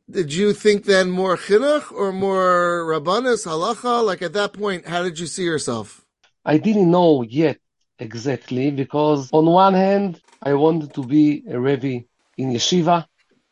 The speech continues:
Speaker 2: I wanted very much to be a Rebbe in yeshiva gvoha,
Speaker 1: Mm-hmm.
Speaker 2: uh, although I knew that it's very complicated, and, uh,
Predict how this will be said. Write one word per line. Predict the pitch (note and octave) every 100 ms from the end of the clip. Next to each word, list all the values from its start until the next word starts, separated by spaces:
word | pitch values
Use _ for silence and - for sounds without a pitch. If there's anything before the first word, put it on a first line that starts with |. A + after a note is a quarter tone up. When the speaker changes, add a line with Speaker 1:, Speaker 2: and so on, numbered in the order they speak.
| _ _ _ _ -
Speaker 2:
I | D3
wanted | E3 G3+ E3+
very | A#2+ F3+ E3+
much | E3 E3+ - -
to | D3
be | D3
a | D#3+ D3 C#3 C#3
Rebbe | C3+ E3+ C#3+ D3 D3+ C4+
in | B2
yeshiva | B2+ - - A2+ D3 D3 D3 - _ _ _ C#3
gvoha, | G#2+ G#2 B2+ D3 F3+ E3 - _ _ _ -
Speaker 1:
Mm-hmm. | C#3+ B2 B2 B2 A#2+ A#2+
Speaker 2:
uh, | A#2+ -
although | D3 D3 F3 G3
I | F3
knew | F#3 B3+ G#3
that | C#3 -
it's | D#3 - C3
very | A2+ C#3+
complicated, | C3+ F3+ D3+ D#3 D#3 C#3+ E3+ F3+ D3+
and, | C#3 C3+ B2
uh, | C3 B2+ B2+